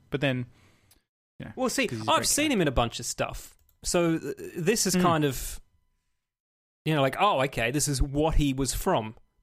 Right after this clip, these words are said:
Speaker 2: before he did, like,
Speaker 1: Yeah, he was
Speaker 2: Safety Not Included
Speaker 1: Jurassic
Speaker 2: and stuff.
Speaker 1: World.
Speaker 2: But, but I think he's like your, uh, oh, was he in Jurassic World? Oh,
Speaker 1: Yeah.
Speaker 2: that makes sense, because Jurassic World is from the maker of, uh, Safety Not Included.
Speaker 1: Right.
Speaker 2: Have you seen that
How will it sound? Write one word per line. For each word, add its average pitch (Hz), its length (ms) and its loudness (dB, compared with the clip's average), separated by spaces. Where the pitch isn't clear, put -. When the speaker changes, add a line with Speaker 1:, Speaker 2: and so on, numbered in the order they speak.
Speaker 2:
before 135 360 0
he 127 80 2
did, 127 260 0
like, 120 280 2
Speaker 1:
Yeah, 214 180 4
he 156 80 2
was 151 140 0
Speaker 2:
Safety 139 400 2
Not 131 160 0
Included 127 300 2
Speaker 1:
Jurassic 123 140 2
Speaker 2:
and 104 100 -6
stuff. 127 140 -4
Speaker 1:
World. 123 120 -8
Speaker 2:
But, 180 220 4
but 185 120 8
I 175 80 4
think 214 360 -2
he's - 380 2
like 185 340 2
your, 170 260 4
uh, 156 180 2
oh, 170 80 2
was 185 100 4
he 233 140 2
in 214 80 2
Jurassic 190 300 0
World? - 380 -2
Oh, 156 60 4
Speaker 1:
Yeah. - 60 6
Speaker 2:
that 160 100 4
makes 143 200 -2
sense, 208 200 0
because 123 280 0
Jurassic 127 320 -2
World 131 220 2
is 110 100 -4
from 120 160 0
the 117 60 2
maker 117 340 0
of, 113 200 -4
uh, 117 220 0
Safety 120 320 -6
Not 117 100 -2
Included. 160 360 -6
Speaker 1:
Right. 175 280 0
Speaker 2:
Have 151 100 0
you 180 60 4
seen 185 160 4
that 269 180 -2